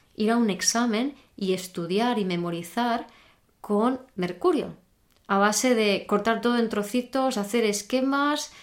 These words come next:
memorizar trocitos y así presentarnos al ex-, al examen. Pero resulta que Mercurio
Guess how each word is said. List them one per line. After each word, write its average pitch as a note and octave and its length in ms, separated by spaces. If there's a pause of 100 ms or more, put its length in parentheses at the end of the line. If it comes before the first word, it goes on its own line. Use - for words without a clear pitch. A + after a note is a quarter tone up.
(120)
memorizar A3 560
trocitos B3+ 680
y A3 80
así G#3 220
presentarnos G#3 640
al F3+ 100
ex-, - 380
al F#3 120
examen. F3 540 (300)
Pero G3 160
resulta A3 320
que G#3+ 80
Mercurio A#3 640